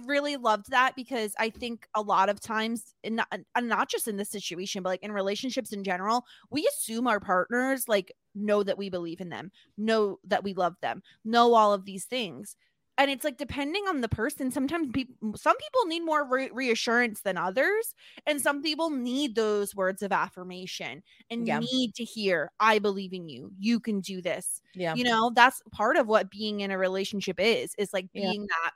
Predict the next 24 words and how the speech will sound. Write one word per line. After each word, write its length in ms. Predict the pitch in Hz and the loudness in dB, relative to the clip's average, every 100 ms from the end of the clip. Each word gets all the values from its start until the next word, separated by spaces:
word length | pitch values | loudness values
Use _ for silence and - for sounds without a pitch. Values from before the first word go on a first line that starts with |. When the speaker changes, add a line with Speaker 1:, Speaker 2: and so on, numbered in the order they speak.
| _ | _
Speaker 1:
support 460 | - 202 - 240 - | -12 -6 0 0 0
system. 560 | 180 - 175 151 190 - _ _ _ | -8 -6 -4 -4 -6 -14 _ _ _
And 520 | 254 247 226 214 196 - _ | 2 2 2 -2 -6 -10 _
I, 540 | 247 254 240 233 214 - | 4 6 4 4 -4 2
I 180 | 214 208 | 6 6
really 300 | 190 196 190 | 4 0 -2
love 260 | 175 170 185 | -2 -4 -6
this 160 | 175 | -12
whole 180 | - 170 | -12 -12
scene. 420 | - 175 170 170 165 | -12 -12 -10 -10 0
Like, 100 | 247 | 8
I 100 | 311 | 8
just, 160 | 302 - | 6 2
I 80 | 285 | 0
think 200 | 302 277 | 0 -2
it's, 220 | 269 - - _ _ _ | -2 -4 -8 _ _ _
it's 140 | 285 233 | -4 -2
beautiful. 720 | 226 277 285 294 269 262 262 - | 0 2 2 4 6 6 4 2
It's, 200 | 226 233 | 0 -2
like, 140 | 214 _ _ _ _ _ _ | -6 _ _ _ _ _ _
it 200 | 247 - | 2 2
not 240 | 233 240 311 | 2 4 4
only 260 | 320 294 | 0 -4
works 760 | 233 202 220 226 - - - | -2 0 2 0 -4 -6 -6